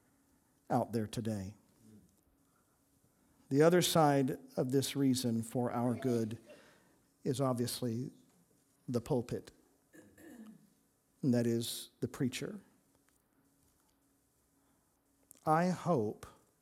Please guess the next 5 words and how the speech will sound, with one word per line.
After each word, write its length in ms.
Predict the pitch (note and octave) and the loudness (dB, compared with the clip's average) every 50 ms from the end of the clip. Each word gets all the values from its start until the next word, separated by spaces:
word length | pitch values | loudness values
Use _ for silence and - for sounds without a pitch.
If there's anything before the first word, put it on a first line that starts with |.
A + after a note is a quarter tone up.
| _ _ _ _ _ _ _ _ _ _ _ _ _ _ _ - | _ _ _ _ _ _ _ _ _ _ _ _ _ _ _ -10
to 120 | - C#3+ C3 | -6 -6 -2
be 540 | B2 C3+ C3+ C3 B2 A#2+ A#2+ C3 C#3 C3+ - - - - _ _ _ _ _ - | 0 2 2 4 4 2 2 0 -2 -4 -8 -14 -20 -20 _ _ _ _ _ -8
a 100 | B2+ A#2+ | -8 -6
better 340 | B2 C3 B2+ B2+ B2+ A2+ | -2 -2 -2 -2 -2 -4
preacher. 560 | A#2 - - - B2+ A2+ - - - - D#3 | -6 -8 -8 -8 -8 -6 -6 -8 -10 -10 -10